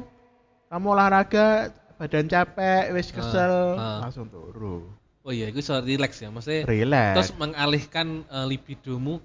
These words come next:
Speaker 2: dengan olahraga.
Speaker 1: Iya, karena yang keluar itu kan bukan cuma sperma,
Speaker 2: Iya,
Speaker 1: tapi
Speaker 2: betul.
Speaker 1: semen,
Speaker 2: Si-, iya, iya.
Speaker 1: protein yang
Speaker 2: Iya.
Speaker 1: bisa kamu manfaatkan untuk tubuh malah dibuang.
Speaker 2: Iya, betul, betul, betul. Tadi, nanti iso apa ya jenenge?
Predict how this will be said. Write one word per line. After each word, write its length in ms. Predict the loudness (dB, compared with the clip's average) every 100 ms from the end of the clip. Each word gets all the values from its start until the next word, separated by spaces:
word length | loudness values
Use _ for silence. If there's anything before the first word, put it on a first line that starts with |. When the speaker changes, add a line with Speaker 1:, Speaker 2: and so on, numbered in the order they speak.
| _
Speaker 2:
dengan 340 | -14 -6 -4
olahraga. 500 | -4 -4 -2 -2 -2
Speaker 1:
Iya, 300 | 4 6 8 6
karena 520 | 2 0 2 2 2
yang 100 | 0
keluar 380 | -2 2 4 2
itu 160 | -2
kan 140 | -6 -6
bukan 300 | -6 -4 -2
cuma 160 | 0 -2
sperma, 560 | -4 -4 -4 0 0 -2
Speaker 2:
Iya, 60 |
Speaker 1:
tapi 160 | -2 -2
Speaker 2:
betul. 160 | 0
Speaker 1:
semen, 280 | 0 2 0 -2 -8
Speaker 2:
Si-, 240 | _ -14 -8
iya, 80 |
iya. 160 | -2 2
Speaker 1:
protein 680 | 4 2 0 2 4 4 2 2
yang 160 | -2 -2
Speaker 2:
Iya. 120 | 0
Speaker 1:
bisa 200 | 4 4
kamu 240 | 4 2
manfaatkan 640 | 0 -2 -2 -8 -6 -4 -4
untuk 320 | -6 -10 -12
tubuh 480 | -10 -8 -2 -2 -2 -8 -20
malah 280 | -8 -2 -2
dibuang. 720 | -2 -8 -8 0 4 4 4 -2 -16 -10
Speaker 2:
Iya, 160 | -10
betul, 200 | -8 -10
betul, 240 | -8 -8 -8 -10
betul. 260 | -12 -10 -8
Tadi, 340 | -4 -2 -2 -4 -16 _ _
nanti 180 | -6 -2 -2 -4
iso 240 | -8 -4
apa 220 | -2 -2 -2
ya 140 | -2
jenenge? 440 | -4 -10 -10 -10